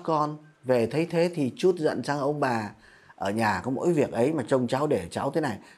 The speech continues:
chẳng nhẽ lại không nhờ. Lúc ấy thì mình làm sao?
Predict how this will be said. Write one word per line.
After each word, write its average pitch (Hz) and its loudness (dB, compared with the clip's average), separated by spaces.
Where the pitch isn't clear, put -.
chẳng 92 0
nhẽ 123 0
lại 135 0
không 143 0
nhờ. 117 4
Lúc 175 0
ấy 175 4
thì 160 -4
mình 123 2
làm 107 -2
sao? 139 -12